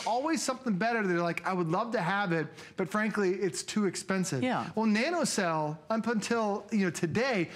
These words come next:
Speaker 1: I've always seen it on T Vs that are over two thousand dollars.
Speaker 2: Right.
Speaker 1: Now, there's no way I would spend two thousand dollars on a television, but when I see it now at eleven ninety-nine
Speaker 2: Oh,
Speaker 1: at the best
Speaker 2: please.
Speaker 1: price we've ever
Speaker 2: Come
Speaker 1: had,
Speaker 2: on.
Speaker 1: this makes it affordable for me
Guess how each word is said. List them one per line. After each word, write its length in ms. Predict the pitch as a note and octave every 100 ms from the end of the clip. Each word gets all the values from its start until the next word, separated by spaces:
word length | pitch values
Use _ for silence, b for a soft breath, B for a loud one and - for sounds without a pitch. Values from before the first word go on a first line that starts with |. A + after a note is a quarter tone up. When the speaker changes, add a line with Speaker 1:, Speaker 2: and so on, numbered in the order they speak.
| B
Speaker 1:
I've 160 | G3+ G3+
always 260 | A#3 C#4 -
seen 260 | C4+ C#4+
it 160 | G#3+ F#3
on 180 | F#3 F3
T 240 | - B3+
Vs 280 | B3 F#3 F3
that 120 | F3+
are 120 | G3 G#3
over 220 | F#3+ G3+
two 260 | - A#3+
thousand 440 | A3 F#3+ F#3 F3 F#3
dollars. 500 | G3+ A3 E3+ C#3 -
Speaker 2:
Right. 220 | F3 A#2+
Speaker 1:
Now, 60 | A#3+
there's 160 | B3+ A3+
no 160 | D#4
way 140 | D4+ C4+
I 120 | A#3+
would 160 | C4
spend 240 | F#3+ A#3 G#3
two 160 | A#3+
thousand 320 | A3+ G#3+ F3 F3+
dollars 400 | G#3 G#3 F3 - B B
on 160 | A3 G#3
a 60 |
television, 720 | - C4 D#4 A3 F3 E3 E3 D#3+ B -
but 80 | G3
when 160 | G3
I 60 | G3+
see 260 | - C#4+ D#4
it 120 | C#4+
now 500 | A#3+ C4+ G#3+ E3+ D3+ B B F#3
at 80 |
eleven 400 | G3+ F3+ G3+ G#3+
ninety-nine 640 | G3+ G#3 F#3+ E3 F3 G3+ A3+
Speaker 2:
Oh, 40 |
Speaker 1:
at 80 | G#3+
the 80 | F#3+
best 320 | C3+ F3+ B2+
Speaker 2:
please. 120 | B2+
Speaker 1:
price 240 | A3+ G3+ -
we've 120 | D#3+
ever 180 | F3+ F#3
Speaker 2:
Come 80 | -
Speaker 1:
had, 280 | F3+ G3
Speaker 2:
on. 300 | B2+ B2+ A#2+ -
Speaker 1:
this 220 | F4 F4+
makes 240 | D#4+ -
it 60 | C#4
affordable 520 | A#3 - B3+ B3+ A#3
for 120 | - F3+
me 420 | A3+ D#4 G#3+